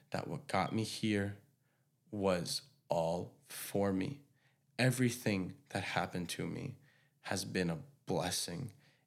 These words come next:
and an ability to discover who I am in the face of good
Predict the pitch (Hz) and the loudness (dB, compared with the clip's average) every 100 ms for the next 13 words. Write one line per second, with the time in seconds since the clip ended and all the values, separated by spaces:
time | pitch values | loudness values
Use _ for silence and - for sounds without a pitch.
0 | - 101 90 78 123 117 95 98 98 92 | -4 -2 0 -4 -4 0 2 2 0 -2
1 | - 78 - - 85 - 85 - 110 101 | -2 -2 -2 -2 -4 -4 -6 -4 -2 2
2 | 90 92 87 85 85 - - - 101 90 | 2 2 0 0 -4 -8 -20 -6 0 0
3 | - 87 85 - - - 95 104 120 | 0 0 0 -2 -4 2 4 4 0